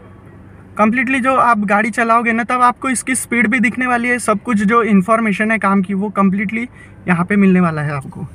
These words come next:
ठीक है। देखिए, बंद करने के बाद ऑटोमेटिकली वो अंदर चला जाएगा। बाकी कोई भी, अगर इसके जो हम राइवल्स की बात करें, वो चाहे Tata Altroz रहे या फिर आई ट्वेंटी रहे,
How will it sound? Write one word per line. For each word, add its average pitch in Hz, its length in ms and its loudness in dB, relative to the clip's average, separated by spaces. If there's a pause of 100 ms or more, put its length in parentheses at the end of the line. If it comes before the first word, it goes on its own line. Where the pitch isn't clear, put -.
ठीक 202 160 -6
है। 202 100 -6 (1400)
देखिए, 180 220 -2
बंद 185 360 0
करने 240 240 -2
के 262 80 -2
बाद 262 180 0
ऑटोमेटिकली 262 760 -2
वो 254 260 -8 (320)
अंदर 196 240 4
चला 170 240 0
जाएगा। 160 260 -4 (280)
बाकी 185 320 -2
कोई 262 240 -2
भी, 277 180 0
अगर 254 340 0
इसके 247 300 -4
जो 254 120 2 (140)
हम 226 240 0
राइवल्स 202 340 2
की 233 100 -8
बात 196 220 0
करें, 208 260 2 (460)
वो 214 180 2
चाहे 202 340 0
Tata 190 380 0
Altroz 208 420 2
रहे 226 240 2
या 202 140 2
फिर 233 220 -6 (200)
आई 202 240 2
ट्वेंटी 190 360 2
रहे, 151 160 -2